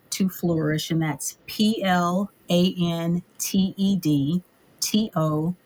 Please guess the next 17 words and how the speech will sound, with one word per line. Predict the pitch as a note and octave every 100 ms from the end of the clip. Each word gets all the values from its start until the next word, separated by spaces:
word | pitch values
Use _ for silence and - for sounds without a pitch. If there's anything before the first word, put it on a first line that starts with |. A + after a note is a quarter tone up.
| _ _ -
Flourish, | - G3 E3+ D3 C#3 - -
F | E3+ -
L | F3 E3 E3 -
O | E3 D#3+
U | D#3+ D#3 -
R | D#3 D3+ D#3+
I | D3+ D#3+
S | D3 C#3+ -
H. | C#3+ C#3+
And | D#3+
that's | D#3 -
on | F3+ F3
Instagram, | A#3 B3+ C#4 A3+ G#3+ G#3 G3 G3 G3 -
my | F3+ D#3 D#3
Facebook | - G3+ G#3+ - G#3 G3
page, | G3+ F#3 F3+ F3 F3 - - - - - _ -
um, | E3+ E3+ E3+ E3 E3 E3 E3 D#3+